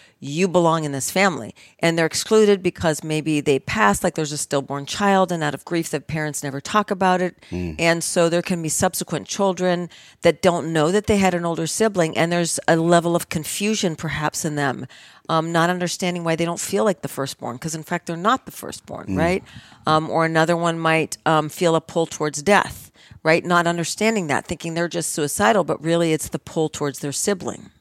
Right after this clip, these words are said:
Speaker 1: right? So that can just be one example. But does that answer your question? Is
Speaker 2: Oh,
Speaker 1: that
Speaker 2: gr-, it's great. It's a, I
Speaker 1: Okay.
Speaker 2: mean, that's, that's a podcast on its own.
Speaker 1: Sure.
Speaker 2: If you wanted to go very deep, and again, we're gonna link this below.
Speaker 1: Mm-hmm.
Speaker 2: It's, it's interesting to me because a lot of what we've been exploring on the podcast today is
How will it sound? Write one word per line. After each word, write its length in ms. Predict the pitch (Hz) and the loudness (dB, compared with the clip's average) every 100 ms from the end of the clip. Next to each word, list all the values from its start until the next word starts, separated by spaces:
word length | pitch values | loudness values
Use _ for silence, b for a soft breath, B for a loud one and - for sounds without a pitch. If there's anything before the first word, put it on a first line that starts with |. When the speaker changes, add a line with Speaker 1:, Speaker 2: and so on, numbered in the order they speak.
| _ | _
Speaker 1:
right? 280 | 147 151 - _ B B B B | -8 -8 -10 _ B B B B
So 140 | - 220 | 2 6
that 160 | 214 | 6
can 160 | 214 208 | 4 -2
just 220 | 185 - | -2 -2
be 80 | 160 | -4
one 200 | 147 139 | -2 -4
example. 600 | 131 131 131 127 - - - B B B - | -4 -6 -6 -6 -10 -12 -14 B B B -2
But 220 | 147 - - - | 0 0 -4 -4
does 140 | 160 | 2
that 180 | 170 170 | 4 4
answer 240 | 170 - | 2 -2
your 120 | 170 | -4
question? 380 | 160 165 - - | -4 -6 -6 -10
Is 140 | 160 139 | -8 -6
Speaker 2:
Oh, 20 | |
Speaker 1:
that 120 | - | -6
Speaker 2:
gr-, 60 | - | -2
it's 160 | 120 - | 0 0
great. 380 | 104 95 123 95 | 0 4 4 4
It's 120 | - | 0
a, 60 | |
I 60 | 101 | -2
Speaker 1:
Okay. 160 | - 113 | 2 4
Speaker 2:
mean, 140 | 107 | 4
that's, 200 | 107 - | 4 2
that's 240 | 107 123 | 2 4
a 60 | 147 | 2
podcast 600 | - 98 101 123 113 113 - | 0 0 2 2 0 0 0
on 100 | 95 | -2
its 140 | 85 - | -2 -4
own. 300 | 92 95 131 | -2 0 2
Speaker 1:
Sure. 360 | 175 196 185 127 | 0 2 2 2
Speaker 2:
If 120 | 113 | 0
you 80 | 117 | 2
wanted 160 | 131 117 | 4 4
to 80 | 101 | 2
go 120 | 95 | 0
very 360 | 82 95 95 90 | 0 0 2 2
deep, 240 | 95 104 | 2 0
and 80 | 95 | 0
again, 240 | 87 95 | 0 0
we're 80 | 87 | 0
gonna 160 | 92 90 | 0 2
link 220 | 85 87 | 2 0
this 160 | 92 - | -2 -2
below. 380 | 87 80 87 123 - | 0 2 2 0 -6
Speaker 1:
Mm-hmm. 280 | 151 147 147 | -10 -8 -4
Speaker 2:
It's, 180 | 127 - | -2 -2
it's 140 | 139 135 | 0 2
interesting 320 | 170 - 208 | 2 2 4
to 80 | 117 | 6
me 140 | 113 | 6
because 320 | 98 104 95 | 4 4 4
a 100 | 92 | 4
lot 220 | 104 107 | 4 4
of 100 | 143 | 4
what 120 | 120 110 | 2 2
we've 140 | 107 | 2
been 120 | 104 | 2
exploring 380 | 95 - 95 92 | 0 0 -2 0
on 40 | |
the 80 | 87 | 0
podcast 460 | - 101 110 90 - | 0 0 2 -2 0
today 180 | 90 90 | 2 2
is 300 | 98 92 | 2 0